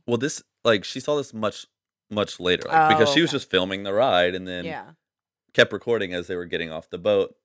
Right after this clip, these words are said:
Speaker 1: And when she watched it later, saw this. Um, some people believe that it was a kid that committed suicide.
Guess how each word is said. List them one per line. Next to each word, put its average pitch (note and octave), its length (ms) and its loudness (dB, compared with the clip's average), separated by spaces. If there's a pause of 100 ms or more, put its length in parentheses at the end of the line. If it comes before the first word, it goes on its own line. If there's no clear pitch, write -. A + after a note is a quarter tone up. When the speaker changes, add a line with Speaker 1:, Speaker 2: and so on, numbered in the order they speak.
(280)
Speaker 1:
And F2+ 180 -10
when F2 220 -14
she - 240 -16
watched E2+ 340 -4
it - 140 -16
later, F#2+ 460 4 (720)
saw E2+ 460 -2 (200)
this. - 300 -10 (440)
Um, F#2+ 180 -2
some C#3 200 2
people B2+ 300 -4
believe G2 340 -6
that F2 80 -6
it - 80 -10
was - 100 -20
a D#2 60 -18
kid F2+ 220 -10
that - 120 -12
committed D#2+ 380 -18
suicide. D#3+ 640 0